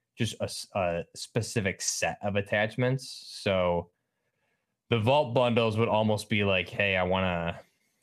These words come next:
I wanna unlock everything for this particular gun with this, uh, like, blueprint type schema on it." So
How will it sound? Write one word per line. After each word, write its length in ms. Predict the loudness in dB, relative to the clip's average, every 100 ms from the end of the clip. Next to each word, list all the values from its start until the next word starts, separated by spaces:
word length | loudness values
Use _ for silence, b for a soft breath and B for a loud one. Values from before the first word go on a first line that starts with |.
| -8
I 60 | -2
wanna 200 | -2 -2
unlock 460 | -4 0 -2 -2 -4
everything 340 | -4 -4 -6 -6
for 100 | -8
this 220 | -10 -10 -12
particular 480 | -12 -10 -6 -6
gun 440 | -4 -2 -2 -4 -10 -16 _ _
with 240 | -6 -4
this, 400 | -2 -4 -4 -12 -18 _ _ _ _ _ -20 -6
uh, 540 | -2 0 -2 -4 -6 -8 _ _
like, 140 | -10 -10 _ _ _
blueprint 500 | -4 -4 -2 -4 -4
type 300 | -2 -2 -2
schema 360 | -10 -4 -2 -2
on 240 | -4 -8
it." 140 | -10 -6
So 400 | -2 0 0